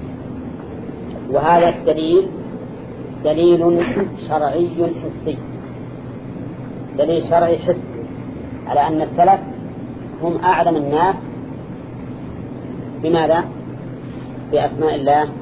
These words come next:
وصفاته وأقواهم إيمانا بها.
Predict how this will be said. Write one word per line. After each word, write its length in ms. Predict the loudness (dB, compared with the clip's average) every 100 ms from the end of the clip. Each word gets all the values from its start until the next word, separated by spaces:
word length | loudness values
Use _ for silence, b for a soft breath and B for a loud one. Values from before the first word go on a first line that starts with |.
| -10 -10 -10 -4
وصفاته 580 | -4 -2 4 4 6 2 -2 -10 -12 -12 -12 -2
وأقواهم 560 | 0 2 4 6 6 2
إيمانا 340 | 0 2 2
بها. 280 | 2 -2 -4